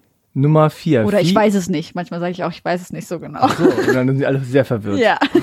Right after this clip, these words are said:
Speaker 1: <laughs> Nummer vier, viele vergessen oder ignorieren, dass du syr-, syrische Wurzeln hast.
Speaker 2: Ja, absolut.
Speaker 1: Ah.
Speaker 2: Also bestes Beispiel, wie ausführlich darf ich jetzt antworten auf das Ding?
Speaker 1: <laughs> Drei Wörter.
Speaker 2: <laughs> Ich war, ähm, in der Uni.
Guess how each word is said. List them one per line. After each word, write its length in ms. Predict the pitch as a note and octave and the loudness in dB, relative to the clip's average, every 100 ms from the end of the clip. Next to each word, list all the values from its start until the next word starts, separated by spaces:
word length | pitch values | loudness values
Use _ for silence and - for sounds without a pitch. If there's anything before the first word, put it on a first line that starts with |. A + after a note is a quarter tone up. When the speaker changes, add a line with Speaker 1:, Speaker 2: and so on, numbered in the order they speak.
| F#4 - | 2 -2
Speaker 1:
<laughs> 440 | - - - - | -10 -20 -20 0
Nummer 200 | D#3 E3 | 4 4
vier, 260 | - D#3 A#2+ | 4 2 2
viele 240 | - F3+ | 2 2
vergessen 640 | G#3+ C3+ - C#3 - E3+ G#3+ | 2 0 0 0 0 -2 0
oder 320 | C3+ B2+ - | 0 0 0
ignorieren, 920 | C3 B2+ B2 A#2+ D#3 G3+ A#2+ E3+ D#3 | -2 2 2 4 2 4 2 2 -2
dass 180 | C3 - | -6 -6
du 120 | A#2 | -6
syr-, 360 | G#2+ A2+ A2+ - | -4 -4 -6 -8
syrische 460 | A#2 B2+ C3+ B2 A2+ | -4 0 0 -2 -4
Wurzeln 360 | A2 - G2+ | -4 -2 -2
hast. 80 | G#2+ | 2
Speaker 2:
Ja, 120 | F#3 | 2
absolut. 640 | - - - C3 B2+ - _ _ _ - | 2 -2 -2 -4 -6 -8 _ _ _ -12
Speaker 1:
Ah. 160 | A2+ - _ - | -10 -10 _ -2
Speaker 2:
Also 260 | G3 F#3+ | 0 2
bestes 360 | F3 A3 - - | 2 0 -2 -4
Beispiel, 680 | - G3 - B3 B3+ C4+ D4 _ _ _ _ - | 0 0 0 2 4 4 0 _ _ _ _ -6
wie 180 | G3 G3+ | 0 2
ausführlich 540 | F3+ G#3 - A3+ A3 - | 2 0 -2 0 0 -2
darf 200 | G3 - | -4 -2
ich 60 | |
jetzt 200 | A3 - | -10 -8
antworten 440 | - A3+ A#3 A#3 A#3+ | -8 -6 -6 -6 -6
auf 160 | B3 | -8
das 140 | - - - | -10 -12 -6
Ding? 160 | C4 F4+ D#5 E4 D#4+ | -4 -4 -12 -4 0
Speaker 1:
<laughs> 400 | D4+ D#4 B3 - | 0 0 -6 -2
Drei 400 | - G#2 D3+ C3+ | -2 2 0 2
Wörter. 280 | B2+ B2 A#2 A4 | -2 -2 0 2
Speaker 2:
<laughs> 40 | G#4+ F#4 E4+ F4 F4 - - - - - | 4 4 4 2 0 -2 -8 -14 -14 -6
Ich 180 | G#3+ G3+ | -6 0
war, 300 | G3 G3 - | 2 2 0
ähm, 380 | F3+ F3+ E3+ - - | -2 -2 -6 -10 -2
in 120 | G#3 | 2
der 140 | F#3 - | 2 2
Uni. 280 | F3+ A#3+ | 2 2